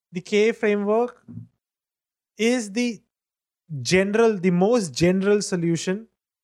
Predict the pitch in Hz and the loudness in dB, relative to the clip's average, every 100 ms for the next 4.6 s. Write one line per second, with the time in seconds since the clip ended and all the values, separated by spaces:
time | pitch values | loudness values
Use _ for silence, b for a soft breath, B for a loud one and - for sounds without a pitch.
0 | _ _ 202 196 196 185 208 185 208 196 | _ _ -2 0 2 2 2 -2 -6 -6
1 | - 190 202 214 - 185 175 196 190 185 | 0 2 4 2 -2 -4 -2 -4 -4 -6
2 | - 165 151 165 160 - 151 139 - 151 | -4 -4 -2 -4 -6 -2 -2 -2 -4 -2
3 | 156 156 143 151 147 131 135 127 151 131 | 0 0 -2 -2 -6 -6 -8 -6 -10 -10
4 | - 131 135 127 139 123 | -4 -4 -2 -6 -6 -6